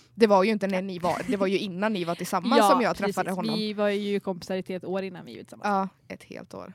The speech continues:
Speaker 1: Ja.
Speaker 2: Ja. Det var så, eh,
Speaker 1: Det var så man
Speaker 2: jag började
Speaker 1: gjorde
Speaker 2: på
Speaker 1: på våran tid.
Speaker 2: Ja, exakt. Jag började på hans skola.
Speaker 1: Ja.
Speaker 2: Och sen blev vi tillsammans. Och sen
Speaker 1: Ja.
Speaker 2: så blev, kom, började du på min skola.
Speaker 1: Och så blev vi vänner.
Speaker 2: <laughs> Ja!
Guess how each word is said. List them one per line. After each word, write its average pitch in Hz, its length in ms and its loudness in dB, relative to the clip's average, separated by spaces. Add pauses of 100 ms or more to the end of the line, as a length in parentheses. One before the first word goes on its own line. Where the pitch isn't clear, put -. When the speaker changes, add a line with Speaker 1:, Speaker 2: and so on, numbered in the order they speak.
(600)
Speaker 1:
Ja. - 160 -20
Speaker 2:
Ja. - 120 -8 (880)
Det 214 100 -2
var 190 120 -2
så, 180 280 -4
eh, 170 160 -8 (580)
Speaker 1:
Det 220 80 -6
var 254 80 4
så 262 120 4
man 233 80 6
Speaker 2:
jag 233 100 8
började 403 180 10
Speaker 1:
gjorde 208 100 6
Speaker 2:
på 202 40 6
Speaker 1:
på 226 80 2
våran 196 320 2
tid. - 300 -4
Speaker 2:
Ja, 240 140 -2
exakt. 320 280 2
Jag 285 140 8
började 466 140 6
på 415 60 0
hans 262 280 2
skola. 247 420 2 (200)
Speaker 1:
Ja. 190 240 -2
Speaker 2:
Och 262 60 2 (360)
sen 254 140 -2
blev 302 120 -2
vi 247 100 0
tillsammans. 208 380 -2
Och 240 60 -8
sen 320 80 -2
Speaker 1:
Ja. - 80 0
Speaker 2:
så 311 300 0
blev, 302 240 -4
kom, 359 260 -4
började 349 200 4
du 233 100 -4
på 277 80 -6
min 262 260 -2
skola. 262 460 8
Speaker 1:
Och 247 80 4
så 269 80 2
blev 339 140 2
vi 220 120 4
vänner. 220 460 0
Speaker 2:
<laughs> - 60 -6
Ja! 480 520 8